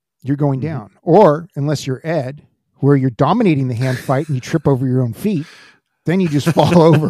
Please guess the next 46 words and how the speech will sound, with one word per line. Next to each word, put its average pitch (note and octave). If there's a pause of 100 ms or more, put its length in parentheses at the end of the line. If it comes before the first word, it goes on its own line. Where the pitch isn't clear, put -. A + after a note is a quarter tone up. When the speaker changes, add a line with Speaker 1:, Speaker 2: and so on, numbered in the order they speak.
(120)
Speaker 1:
because D#3
Speaker 2:
<laughs> -
Speaker 1:
the D3+
bozo E3
doesn't D#3+
listen E3+
to D#3
me D3
in C3+
terms D#3+
of D3
how D3+
he D3+
should E3
create D#3+
his C#3
stance, D#3 (480)
has A3+
a F#3
dominant E3+
hand E3
position, D#3
is B2+
winning F3+
the E3
position, D3+
and C#3+
then C3+
trips -
over C3+
his A#2+
own B2
feet B2+
and E3
then C#3
falls C3
onto C3+
the C3
floor. D3+
<laughs> - (1600)
Sorry, B2+
I A#2
had A#2
to F3+
do B2+
that. A#2+